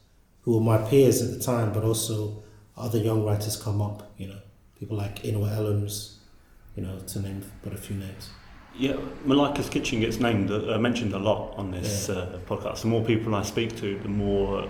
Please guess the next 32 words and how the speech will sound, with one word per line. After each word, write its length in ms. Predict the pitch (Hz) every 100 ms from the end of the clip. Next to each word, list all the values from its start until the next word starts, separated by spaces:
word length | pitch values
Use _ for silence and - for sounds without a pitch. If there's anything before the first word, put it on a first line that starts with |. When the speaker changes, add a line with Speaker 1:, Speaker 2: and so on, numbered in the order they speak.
| -
Speaker 2:
um... 380 | 101 101 98 - - - - - - - - - - - - - - - -
I 60 | 107
realise 400 | 107 104 98 98
how 220 | 110 104
important 480 | 107 110 127 117 -
that 140 | -
space 380 | - - - - -
was 360 | - - - - _ _ -
and 280 | 101 95 92
Speaker 1:
Still 220 | - 151
Speaker 2:
how 60 | 170
Speaker 1:
is. 160 | -
Speaker 2:
many 120 | - 117
people 180 | 110
have 100 | 107 -
Speaker 1:
It's 60 |
Speaker 2:
passed 220 | 117 107 117
Speaker 1:
still, 100 | -
Speaker 2:
through. 240 | 123 104
But 100 | 101
like, 200 | - 107
Speaker 1:
yeah, 280 | 120 131 107
Speaker 2:
yeah, 40 | 104
like 140 | 110
Speaker 1:
they 100 | 127
still 240 | 120 160 143
meet 160 | 143
here. 160 | 139 147
It's, 220 | 139 -
uh, 120 | 117
s-, 200 | 113 - 120
um, 460 | 117 113 110 -